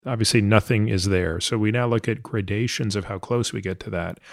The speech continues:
And my discussions with a couple of virologists and people in this space say we have to sort of caveat our optimism around how long it will take to make a vaccine for this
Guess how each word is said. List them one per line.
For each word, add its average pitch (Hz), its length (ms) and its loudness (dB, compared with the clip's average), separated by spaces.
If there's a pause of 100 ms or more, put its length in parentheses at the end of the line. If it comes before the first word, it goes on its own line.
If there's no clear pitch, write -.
(560)
And 123 360 6 (120)
my 143 260 4
discussions 139 600 2
with 117 100 0
a 117 60 -2
couple 120 500 -2
of 101 140 -2
virologists 101 1200 0
and 104 180 -2
people 107 320 2
in 98 80 0
this 95 160 0
space 147 400 0
say 101 640 0 (460)
we 113 100 4
have 120 240 8
to 135 120 6
sort 127 220 4
of 107 160 2
caveat 101 720 2 (160)
our 95 480 0 (240)
optimism 120 640 2
around 101 300 0
how 107 120 0
long 95 380 2
it 120 100 -2
will 113 120 -2
take 117 280 -4
to - 140 -10
make 110 240 -2
a 113 40 -2
vaccine 117 640 -2
for 127 260 0
this 135 400 -2